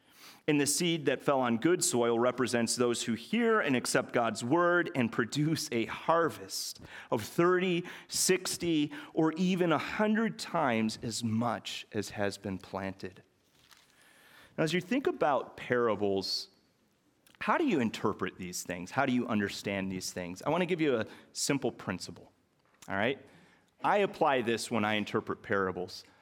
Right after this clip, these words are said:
The simplest explanation is generally the right one, okay? In other words, when you are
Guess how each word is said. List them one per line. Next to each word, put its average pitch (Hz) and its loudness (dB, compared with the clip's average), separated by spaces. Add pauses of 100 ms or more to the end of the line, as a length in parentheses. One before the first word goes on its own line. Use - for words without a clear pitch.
(500)
The 127 2
simplest 208 0 (120)
explanation 104 -2 (720)
is 107 0
generally 104 0
the 98 -6
right 90 -4
one, 80 -16 (960)
okay? 123 0 (460)
In 175 4
other 269 4
words, 131 2 (600)
when 160 2
you 220 2
are 143 4